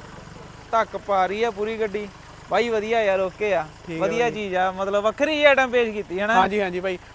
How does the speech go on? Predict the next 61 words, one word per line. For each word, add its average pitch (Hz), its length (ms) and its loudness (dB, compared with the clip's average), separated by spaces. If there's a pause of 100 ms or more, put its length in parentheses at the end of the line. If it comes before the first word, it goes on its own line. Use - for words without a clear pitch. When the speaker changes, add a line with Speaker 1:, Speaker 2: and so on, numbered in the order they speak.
(140)
Speaker 2:
ਉੱਦਾਂ 208 240 6
ਕ੍ਰਾਸ 202 300 4
ਬੈਰੋ 214 220 6
ਵੀ 240 100 0
ਉਸ 220 160 2
ਟਾਈਮ 208 180 0
ਤੇ 214 100 -2
ਲੱਗੇ 196 380 2
ਆ, 214 180 0 (240)
ਮਤਲਬ 196 200 2
ਕਿ 214 120 -4 (160)
ਕਈ 208 180 4
ਚੀਜ਼ਾਂ 214 280 2
ਏਦਾਂ 202 200 2
ਦੀਆਂ 208 220 0
ਆ 208 60 -2
ਕਿ 226 100 -6
ਜਿਹੜੀਆਂ 208 300 0
ਅੱਜ 185 120 -2
ਦੇ 196 120 0
ਟਾਈਮ 185 260 0
'ਚ 196 80 -4
ਲੋਕੀ 196 300 -2
ਮੋਡੀਫਾਈ 185 360 0
ਕਰਾਉਣ 175 260 0
ਡੇ, 190 60 -4
ਉਹ 202 60 -2
ਪਹਿਲੀ 185 260 -4
ਚੀਜ਼ਾਂ 196 240 -8
ਦਿੱਤੀਆਂ 190 260 -8
ਹੋਈਆਂ 185 220 -6
ਆ। 151 140 -10 (420)
Speaker 1:
ਅੱਛਾ। 180 420 -2
Speaker 2:
ਹਾਂਜੀ, 156 260 -6
ਹਾਂਜੀ 147 200 -10
ਭਾਈ। 151 180 -10 (480)
Speaker 1:
ਆਹ 202 200 6
ਵਾਲਾ? 226 360 6 (140)
Speaker 2:
ਹਾਂਜੀ, 185 260 2
ਹਾਂਜੀ 165 180 -4
Speaker 1:
ਹਾਂ, 170 160 -2
Speaker 2:
ਭਾਈ। 214 100 -2
Speaker 1:
ਇਹਨੂੰ 247 160 0
ਅੱਗੇ 226 180 0
ਪਿੱਛੇ 240 260 -4
ਵੀ 247 80 -4
ਕਰ 220 180 4
ਸਕਦੇ 185 280 2
ਆ। - 20 -6
Speaker 2:
ਹਾਂਜੀ, 180 280 4
ਹਾਂਜੀ 175 200 0
ਭਾਈ, 175 180 -2
ਐਡਜਸਟ 175 400 0
ਆਪਣੇ 190 240 2
ਹਿਸਾਬ 196 200 4
ਨਾਲ 165 100 -2
ਕਰ 165 140 0
ਸਕਦੇ 160 380 -4
ਆ। 151 60 -12 (760)
Speaker 1:
ਲੈ 170 200 0
ਵੀ 147 100 -8